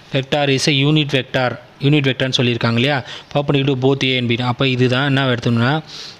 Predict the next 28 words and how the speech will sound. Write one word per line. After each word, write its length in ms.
C 160
cap, 160
ஏன்னா 200
unit 260
வெக்டர்ன்றதுனால 500
இது 80
என்ன 160
பண்ணணும், 380
C 200
cap 220
அப்படின்னு 260
எடுத்துக்கணும். 300
இது 160
ரெண்டுத்துக்கும் 540
angle 260
between 240
A 40
vector 240
and 80
B 100
vector-னு 240
சொல்கிறாங்கன்னா, 320
pi 180
by 80
six. 80
So 60
இதெல்லாம் 280
அவங்க 140